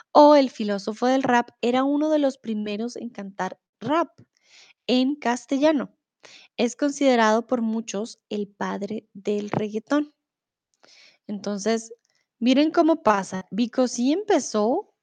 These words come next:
eh, a, también a tocar en bares aquí en México, en Veracruz,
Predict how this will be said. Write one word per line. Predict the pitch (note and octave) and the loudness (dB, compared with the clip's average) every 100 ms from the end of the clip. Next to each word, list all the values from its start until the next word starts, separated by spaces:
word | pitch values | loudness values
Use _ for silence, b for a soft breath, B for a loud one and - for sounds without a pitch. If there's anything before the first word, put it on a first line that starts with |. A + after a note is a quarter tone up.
| _ - | _ -4
eh, | A3 G#3 G3 G3 F#3+ F#3+ - _ _ _ _ - | -2 -2 -4 -4 -6 -8 -12 _ _ _ _ -12
a, | G#3+ G3+ G3 | -4 -4 -4
también | G3 G3+ G3+ | -4 -4 -4
a | A3 | -4
tocar | B3+ A3 G#3+ | -4 -4 -4
en | A3+ A3+ | -2 0
bares | G#3+ A#3+ | -2 -4
aquí | A3+ - G3+ | -10 -8 -6
en | G#3+ | -4
México, | G#3+ A3 - - - | -4 -4 -10 -14 -8
en | G3 | -6
Veracruz, | G#3 F#3 F3 - A#3 E4 - | -4 -6 -8 -8 -4 -4 -6